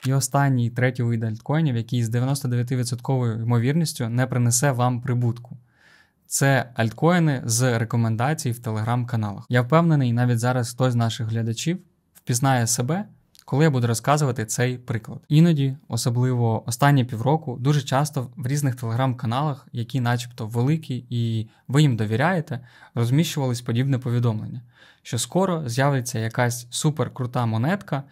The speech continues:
і схоже посилання на якусь невідому біржу, наприклад, Dex Screener. Переходячи на невідому біржу для себе, так, і ви знаєте, що вона не знаходиться навіть в топ-двадцяти бірж,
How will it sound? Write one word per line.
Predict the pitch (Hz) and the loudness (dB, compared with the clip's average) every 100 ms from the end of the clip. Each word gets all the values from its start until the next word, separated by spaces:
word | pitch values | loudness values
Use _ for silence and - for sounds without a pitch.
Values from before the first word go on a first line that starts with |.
| - _ - | -20 _ 0
і | 175 160 - _ _ | 0 0 -10 _ _
схоже | - - 147 139 | -10 2 2 2
посилання | 123 117 131 151 170 147 131 - | -2 -2 0 2 2 0 -4 -4
на | 120 143 143 | 0 0 0
якусь | 120 117 151 - - | -2 0 -2 -2 -4
невідому | 120 123 123 131 127 | -2 0 2 0 0
біржу, | 113 135 131 120 | 0 -2 -2 -4
наприклад, | 117 123 123 107 127 | -4 -6 -6 -6 -2
Dex | 117 120 - - | -2 -2 -10 -12
Screener. | - - 110 104 - | -10 -2 -2 -2 0
Переходячи | 143 151 190 175 156 147 | 0 2 2 2 4 4
на | 139 156 147 | 4 4 4
невідому | 143 147 147 165 147 | 4 4 4 4 4
біржу | 135 202 165 127 123 | 2 0 0 -4 -6
для | 120 127 | -2 0
себе, | 120 151 170 127 131 _ _ - | 0 -2 -2 -6 -10 _ _ -4
так, | 123 135 - | -2 -2 -6
і | 117 113 | -6 -4
ви | 113 127 | -2 -2
знаєте, | 120 143 139 | 2 0 0
що | 117 120 | -4 -2
вона | 117 | 0
не | 117 | 0
знаходиться | 123 117 147 131 120 | -2 0 0 0 -2
навіть | 113 110 | -4 -4
в | - | -2
топ-двадцяти | 139 123 117 117 117 120 | -4 -2 -4 -4 -6 -6
бірж, | 113 180 - | -2 -4 -4